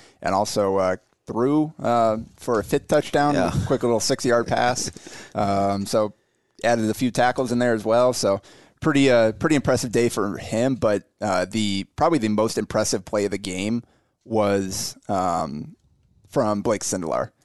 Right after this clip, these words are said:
Speaker 1: Uh, Cross County, they're inside the five. They're getting ready to, uh,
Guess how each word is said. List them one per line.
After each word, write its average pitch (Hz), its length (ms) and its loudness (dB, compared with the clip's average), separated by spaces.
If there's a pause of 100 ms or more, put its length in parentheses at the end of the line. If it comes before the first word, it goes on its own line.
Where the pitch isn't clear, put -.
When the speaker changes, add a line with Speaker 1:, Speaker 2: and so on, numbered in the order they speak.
(360)
Speaker 1:
Uh, 71 280 -2 (120)
Cross 131 240 0
County, 120 380 0 (340)
they're 110 400 0
inside 131 380 2
the 113 60 0
five. 117 460 2
They're 101 140 -4
getting 117 240 0
ready 117 280 2
to, 110 320 0
uh, 98 280 2